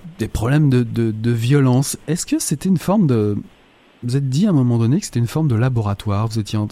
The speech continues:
ce que vous étiez en train de vivre, essayer de, de voir un petit peu les, je dirais, euh, les leviers qui mènent à, à, à, à ces réactions un peu excessives de vos personnages,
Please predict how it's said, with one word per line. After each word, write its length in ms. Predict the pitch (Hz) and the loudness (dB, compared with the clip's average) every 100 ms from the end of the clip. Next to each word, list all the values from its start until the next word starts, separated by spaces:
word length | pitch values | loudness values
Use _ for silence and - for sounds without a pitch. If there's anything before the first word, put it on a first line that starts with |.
| - | -10
ce 100 | - | -6
que 100 | 117 | -4
vous 100 | 110 | -2
étiez 180 | 104 135 | -2 -2
en 60 | |
train 220 | 123 117 | 0 0
de 80 | 110 | 0
vivre, 420 | 104 104 120 120 | -2 -2 -2 0
essayer 240 | 101 - 131 | -2 -2 0
de, 120 | 120 - - - - - - | 0 -4 -12 -14 -18 -18 -2
de 60 | 135 | 2
voir 440 | 131 127 151 165 | 4 4 4 4
un 140 | 135 | 2
petit 180 | 127 - | 2 -2
peu 200 | 120 147 | 0 4
les, 300 | 151 127 117 | 4 4 2
je 80 | 113 | 0
dirais, 340 | 120 120 135 139 | -2 0 0 0
euh, 680 | 110 104 104 110 117 - - - | 0 0 -2 -6 -8 -10 -8 -2
les 160 | 120 | 2
leviers 580 | 131 165 196 123 127 139 156 | 4 4 4 2 2 2 0
qui 180 | - | -4
mènent 280 | 113 120 131 | 0 2 2
à, 320 | 110 101 98 101 107 - - - | 2 0 -2 -4 -8 -16 -20 -12
à, 220 | 98 104 | -10 -10
à, 320 | 98 104 - | -10 -12 -6
à 40 | 107 | -6
ces 280 | - - | -4 -4
réactions 720 | 117 123 127 - - - 135 110 | 0 0 0 -2 -6 0 0 0
un 60 | |
peu 140 | 101 117 | 0 -2
excessives 520 | 104 - 110 - 117 | -2 -6 -6 -4 -2
de 80 | 110 | 0
vos 160 | 107 | -2
personnages, 680 | 107 113 - 107 107 110 110 | -2 -4 -4 -2 -2 -2 -6